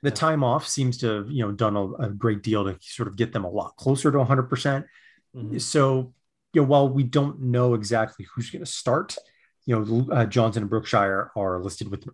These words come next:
Speaker 1: or.
Speaker 2: Obviously.
Speaker 1: Uh, you know, who, whoever it is, like I said, they don't need to be flashy,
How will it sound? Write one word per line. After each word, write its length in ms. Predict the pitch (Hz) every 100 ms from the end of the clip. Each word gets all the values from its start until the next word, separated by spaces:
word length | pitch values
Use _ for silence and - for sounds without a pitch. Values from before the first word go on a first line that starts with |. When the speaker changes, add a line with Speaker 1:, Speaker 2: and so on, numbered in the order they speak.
| -
Speaker 1:
or. 460 | 165 156 147 127 - - _ _ _
Speaker 2:
Obviously. 520 | 123 110 98 - 113 113 _ _ -
Speaker 1:
Uh, 60 | 190
you 140 | 160 165
know, 100 | 147
who, 300 | - 196 247
whoever 600 | 175 170 202 220 185 160
it 140 | 170 139
is, 560 | 170 113 107 107 - - _ _ -
like 140 | 139
I 20 |
said, 180 | 131 120
they 100 | 123
don't 180 | 165 214
need 140 | 202
to 60 | 170
be 100 | 151
flashy, 640 | - 139 165 - 214 226